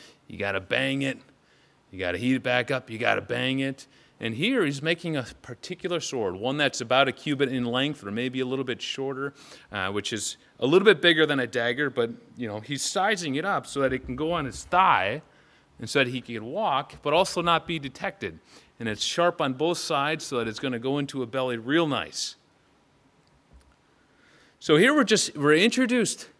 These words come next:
Here's this man walking into the marketplace. God is raising up a deliverer. But really?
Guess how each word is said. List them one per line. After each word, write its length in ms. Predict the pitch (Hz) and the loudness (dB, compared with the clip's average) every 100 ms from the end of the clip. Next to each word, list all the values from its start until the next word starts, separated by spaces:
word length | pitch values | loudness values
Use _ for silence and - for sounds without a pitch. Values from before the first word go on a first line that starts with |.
| _ - | _ -8
Here's 340 | 113 147 175 | 0 0 0
this 260 | 202 190 180 | -2 -2 -4
man 360 | 185 180 104 | -8 -8 -8
walking 560 | 95 135 160 - 165 170 | -8 -8 -8 -10 -8 -6
into 180 | 165 156 | -6 -8
the 100 | 175 | -8
marketplace. 680 | 175 180 190 - 151 104 | -8 -8 -12 -10 -10 -8
God 320 | - 151 190 190 | -2 4 4 4
is 160 | 143 | 0
raising 580 | 127 151 185 196 202 196 - | 2 6 8 6 0 -4 -2
up 260 | 156 170 - - _ | -2 -2 -6 -20 _
a 80 | 139 | -8
deliverer. 640 | 139 139 147 139 107 87 - _ _ _ _ _ _ _ _ _ _ | -4 0 0 0 -4 -8 -18 _ _ _ _ _ _ _ _ _ _
But 120 | 101 | -4
really? 440 | 92 113 196 262 | 0 2 2 0